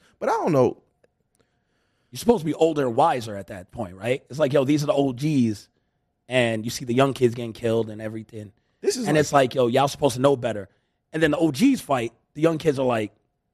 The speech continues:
Speaker 2: "Oh, shit, we wildin' too." Like, this is,
Speaker 1: Yeah.
Speaker 2: this
Speaker 1: This
Speaker 2: what
Speaker 1: is
Speaker 2: we
Speaker 1: like
Speaker 2: do.
Speaker 1: Swizz and, and Tim's, like, hamster.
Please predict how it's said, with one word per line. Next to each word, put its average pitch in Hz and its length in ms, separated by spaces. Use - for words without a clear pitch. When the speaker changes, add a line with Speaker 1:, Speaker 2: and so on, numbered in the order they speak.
Speaker 2:
"Oh, 359 80
shit, - 240
we 240 120
wildin' 254 380
too." 508 260
Like, 131 220
this 165 200
is, 151 160
Speaker 1:
Yeah. 143 60
Speaker 2:
this 135 140
Speaker 1:
This - 140
Speaker 2:
what 330 60
Speaker 1:
is 233 60
Speaker 2:
we 196 60
Speaker 1:
like 160 140
Speaker 2:
do. - 180
Speaker 1:
Swizz 143 320
and, 107 280
and 107 180
Tim's, 110 360
like, 92 200
hamster. 98 500